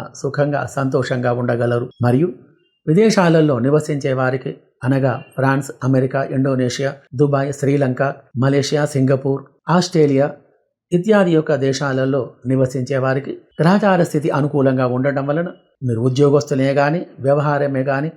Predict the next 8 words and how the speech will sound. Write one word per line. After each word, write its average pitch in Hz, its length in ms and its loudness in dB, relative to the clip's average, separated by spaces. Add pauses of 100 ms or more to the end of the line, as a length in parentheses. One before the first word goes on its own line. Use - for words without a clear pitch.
(180)
వ్యాపారాలలో 156 760 0
ఉండేవారే 139 540 -2
కానివ్వండి, 131 540 0 (760)
మీకు 131 280 0 (400)
మంచి 170 260 2
ఫలితాలు 139 480 0
అనేటివి 127 380 -2
కలిగి 135 320 -4